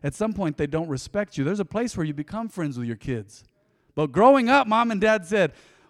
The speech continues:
"We're not your friend." I'm like, "Man, I'm in real need of friends right now, though." And Dad just didn't, he didn't care. He loved you enough to tell you the truth. He didn't care what you thought.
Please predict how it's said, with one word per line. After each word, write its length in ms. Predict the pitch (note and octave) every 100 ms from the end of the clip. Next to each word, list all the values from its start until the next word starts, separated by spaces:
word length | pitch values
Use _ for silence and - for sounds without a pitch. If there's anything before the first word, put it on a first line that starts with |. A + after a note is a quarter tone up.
| -
"We're 140 | E4
not 180 | D#4+ C#4+
your 120 | C4+
friend." 520 | - E4 D#4 G3 B2 - _ _ _ _ _ _ _ _ _ _ _ _ _ _ _ _ _ _ _ -
I'm 80 | D3
like, 160 | C#3+
"Man, 180 | D#3 F3+
I'm 140 | F#3+ F3+
in 140 | C3+
real 160 | F3 E3
need 240 | F3 D3+
of 80 | C3
friends 360 | - B3+ B3+
right 180 | C#3+ A#2
now, 200 | A#2+ A#2
though." 300 | A2 G#2+ G#2 _ _ _ _ _ _ - - - - - _ _ _ _ _ _ _ _ _ _ _ _ _ _ _ _ _ _ _ D5+ _ _ _ C4 _ _ _ _ _ _ _ _ _ _ _ _
And 160 | A#3 A3+
Dad 220 | C4+ B3+
just 180 | B3+ A3
didn't, 240 | C4 C4
he 100 | B3
didn't 180 | C4+ C4
care. 320 | B3+ C4 B3
He 80 | A#3+
loved 280 | A#3+ B3 G#3+
you 80 | A#3+
enough 220 | A#3 A3+
to 100 | A3
tell 160 | A3+ A3+
you 80 |
the 40 | A3
truth. 200 | A3+ G#3
He 60 |
didn't 200 | G#3+ G3
care 160 | F3 E3+
what 100 | D3+
you 120 | C3
thought. 280 | B2 A2+